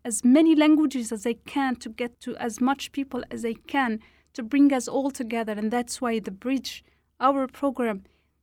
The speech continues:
this is the meaning of it. That's why we are here, to bring us all closer, to see that options there are. If you see a refugee or someone who doesn't know how to, to buy a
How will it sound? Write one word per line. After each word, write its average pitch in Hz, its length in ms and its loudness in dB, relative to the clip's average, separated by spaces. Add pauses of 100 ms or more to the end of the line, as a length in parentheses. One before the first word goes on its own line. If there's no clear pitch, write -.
(120)
this 254 200 -8
is 220 140 -4
the 220 80 0
meaning 214 460 4
of 190 100 -10
it. 170 240 -14 (300)
That's 240 280 -6
why 233 200 0
we 220 180 -2
are 208 120 -4
here, 226 400 -8 (600)
to - 100 -10
bring 240 280 2
us 208 240 -6
all 240 280 -2 (240)
closer, 214 640 -6 (540)
to - 80 -14
see 269 320 0
that 262 240 -2 (240)
options 294 480 2
there 226 260 -2
are. 269 300 2
If 233 180 -8
you 262 140 -2
see 311 220 0
a 302 80 2
refugee 269 580 -2
or 214 180 -6
someone 277 380 0
who 254 160 -2
doesn't 233 380 -6
know 240 320 0
how 240 320 -8
to, 220 240 -8 (380)
to 254 100 -6
buy 262 220 2
a 262 140 2